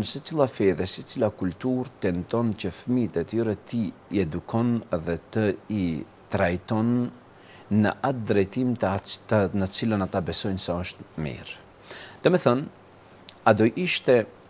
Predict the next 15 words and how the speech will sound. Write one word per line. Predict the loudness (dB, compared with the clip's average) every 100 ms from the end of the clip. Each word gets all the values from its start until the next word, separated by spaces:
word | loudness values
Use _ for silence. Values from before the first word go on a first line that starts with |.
| -20 -6 2
a, | 4 4 4 0 -6 -20 -20 -20 -20 -20 0
një | 6 8 8 6 2 -6 -20 -6 8
pengesë | 8 10 6 6 8 8 4 0 0
në | 0 2
normat | 4 6 6 6 4 2 0 -2 -10 -12 -14 -18 0
internacionale | 4 4 4 2 2 0 -2 0 2 2 2 2 0 -2
të | -4 -2
të | 0 2
drejtës | 2 2 -2 0
së | 0
njeriut | 2 2 2 0 0 0
në | -2 -2 2
qoftë | 2 2 0 -2
se | 2 2 0 -8 -18 -18 -18 -6 2
një | 4 6 6